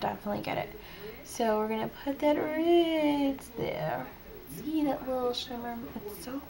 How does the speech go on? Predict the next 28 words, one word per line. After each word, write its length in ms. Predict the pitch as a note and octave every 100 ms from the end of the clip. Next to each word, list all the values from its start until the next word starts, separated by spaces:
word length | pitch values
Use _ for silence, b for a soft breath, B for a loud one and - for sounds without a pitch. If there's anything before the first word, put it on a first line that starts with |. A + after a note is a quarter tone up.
| -
pretty. 260 | A#3 G#3+
It's 120 | - -
like 180 | A4+ - - B B B B B
wintry 960 | A#3 A#3 B3 - A#3 A3+ A3 G#3+ A3 A3+ - -
white. 380 | A3 G#3+ - -
It's 320 | - - - - -
really, 440 | A3+ A3+ A3+ F#3+
really 260 | D#3+ F3+ C#3+ - -
nice. 200 | - -
I 60 | - - - -
love 160 | -
it. 600 | - - - - G3 G#3 A#3+ B3+ -
Sorry 300 | G#3+ G3 A#3
you 40 |
can't 320 | B3 B3 - -
see 120 | A3
my 200 | G#3+ -
eyes. 300 | G#3 G3+ G3+
It's 180 | - -
a 40 |
little 180 | G#3 F#3+
weird. 260 | F3+ F3 - B B B -
But 140 | -
I'm 120 | A#3 A#3
gonna 220 | B3+ C#4
take 220 | C#4 -
this 160 | A#3 A3+ - -
Jordana 1160 | F#3 G#3 G3+ G3 - G3+ G3+ G#3 A3 B3 C#4+